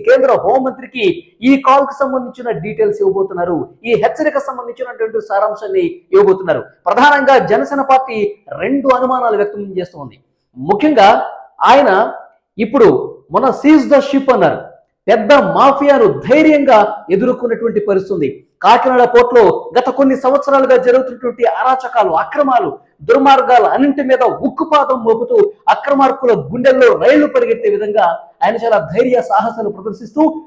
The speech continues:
పోర్టు నుంచి సముద్రం లోపల తొమ్మిది నాటికల్ మైళ్ళ దూరంలో ఉన్నటువంటి షిప్ ను, అందులో పేదల బియ్యాన్ని అక్రమంగా తరలిస్తున్నటువంటి వేల కోట్ల టర్న్ ఓవర్ ఉన్నటువంటి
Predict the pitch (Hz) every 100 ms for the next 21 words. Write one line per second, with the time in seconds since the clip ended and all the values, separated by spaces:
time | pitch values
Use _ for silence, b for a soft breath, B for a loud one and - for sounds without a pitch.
0 | _ - 262 - 269 269 247 240 269 269
1 | 247 240 247 254 247 269 226 202 262 262
2 | 262 247 247 214 220 233 226 220 220 196
3 | 196 - 320 320 285 170 - _ _ -
4 | 247 277 254 - 508 554 285 269 165 226
5 | 277 330 285 226 285 285 262 247 240 247
6 | 240 247 247 233 240 202 - _ _ 147
7 | 247 285 - 285 294 285 - 247 254 240
8 | 240 220 233 - 226 196 -